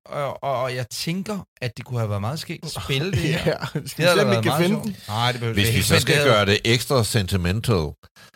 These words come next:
Speaker 3: så ramte det da i hvert fald mig på et tidspunkt, hvor det hele stod, altså, morderligt dræbende stille på, jeg ved ikke, hvilken måned, ikke? Så det
Speaker 1: Corona,
Speaker 3: var
Speaker 1: coronateknisk. Ja.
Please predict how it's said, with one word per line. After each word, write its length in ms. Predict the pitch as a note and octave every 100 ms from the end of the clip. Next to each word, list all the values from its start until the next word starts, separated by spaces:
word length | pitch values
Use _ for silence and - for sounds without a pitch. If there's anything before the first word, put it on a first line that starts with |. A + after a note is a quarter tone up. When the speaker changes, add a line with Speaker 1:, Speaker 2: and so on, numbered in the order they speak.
| _ -
Speaker 3:
så 140 | G#2+ F2
ramte 200 | F2 F2
det 40 | E2
da 60 |
i 40 | D2
hvert 200 | D2 D2
fald 120 | D#2+
mig 180 | D#2+ A2
på 60 | A#2
et 80 | F#2+
tidspunkt, 500 | - F2+ - F#2+ D2+
hvor 500 | E2+ D2+ C#2+ C2 A1+ -
det 120 | C#2+
hele 320 | - E2+ G#2+
stod, 360 | - E2 D2 C#2+ - _ _ _
altså, 200 | D2+ C#2+ C2+ G1+ - - - F2 F2+ F2
morderligt 520 | F2+ A#2 D3 A2+ E2 - _ -
dræbende 640 | D#2+ D#2 E2+ G#2+ - G#2 E2
stille 360 | - D#2+ F2 G2
på, 100 | F#2
jeg 160 | D#2+ D#2
ved 160 | G2
ikke, 200 | E2 G2
hvilken 460 | D2+ D2 D3+ A#2 B2+
måned, 400 | F2 D2+ D#2 G#2
ikke? 140 | D3 D3+ _ _ -
Så 160 | - G#2+
det 160 | F2 F2
Speaker 1:
Corona, 400 | - A#2 G2+ F2+
Speaker 3:
var 320 | F2+ F2 F2
Speaker 1:
coronateknisk. 840 | D3+ C#3 D3+ D3+ C#3+ A#2+ A#2+ - _
Ja. 100 | -